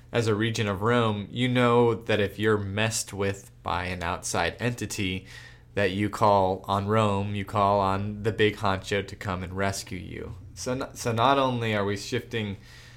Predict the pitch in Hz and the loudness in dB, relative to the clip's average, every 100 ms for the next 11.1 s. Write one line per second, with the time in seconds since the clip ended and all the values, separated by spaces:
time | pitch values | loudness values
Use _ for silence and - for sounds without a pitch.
0 | - - - 95 110 98 - - 95 87 | -20 -12 -10 -4 -4 -6 -10 -6 -4 -4
1 | 87 87 87 - 104 98 101 - 110 107 | -6 -8 -12 -8 -4 -4 -6 0 2 4
2 | 107 101 - 98 - 110 - 80 82 101 | 0 -2 -8 -6 -2 -2 -2 -4 -2 -2
3 | 117 110 113 98 92 80 87 90 - 98 | -2 -2 0 -2 -4 -6 -6 -6 -6 -2
4 | 92 90 - - 107 95 82 71 - - | -2 -2 -8 -6 -6 -4 -4 -6 -4 0
5 | 127 110 104 - 101 - 113 - 110 107 | 4 4 2 0 -4 -6 -8 -6 -4 -2
6 | 107 104 - 107 104 - - - - - | -4 -4 -2 -2 -4 -12 -20 -20 -12 -4
7 | 123 113 - - 113 113 113 117 117 113 | -2 -2 -6 -14 0 4 6 6 4 0
8 | 113 113 107 110 110 104 - - - 110 | -2 -2 -2 4 4 4 -2 -14 -12 -8
9 | 101 110 117 117 104 101 101 98 110 104 | 2 6 8 8 6 4 2 -2 -2 -2
10 | 101 95 - 110 98 - 95 - 151 - | 0 -4 -2 -2 -2 -4 -8 0 0 0